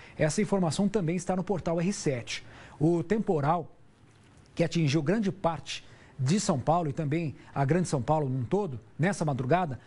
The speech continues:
ultrapassou o recorde do nível de água do Rio Pinheiros, cercando aí, é, é, marcando mais ou menos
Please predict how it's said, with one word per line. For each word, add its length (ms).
ultrapassou 640
o 40
recorde 680
do 120
nível 360
de 160
água 240
do 120
Rio 140
Pinheiros, 580
cercando 600
aí, 240
é, 680
é, 40
marcando 640
mais 280
ou 80
menos 320